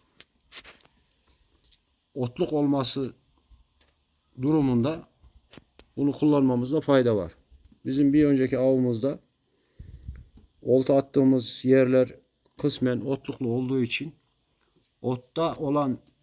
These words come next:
oltalarımıza bu tarz boncuklar taktık. Otta olmayan yerlere yüzmeyenini taktık. Yani dip olanını taktık.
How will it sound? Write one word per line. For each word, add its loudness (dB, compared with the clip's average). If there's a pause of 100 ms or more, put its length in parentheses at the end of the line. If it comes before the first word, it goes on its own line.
(1700)
oltalarımıza -4 (420)
bu -4
tarz -4 (180)
boncuklar -6
taktık. -10 (960)
Otta -6
olmayan 2
yerlere -2 (1120)
yüzmeyenini 0
taktık. -16 (840)
Yani -8
dip -2
olanını -2
taktık. -16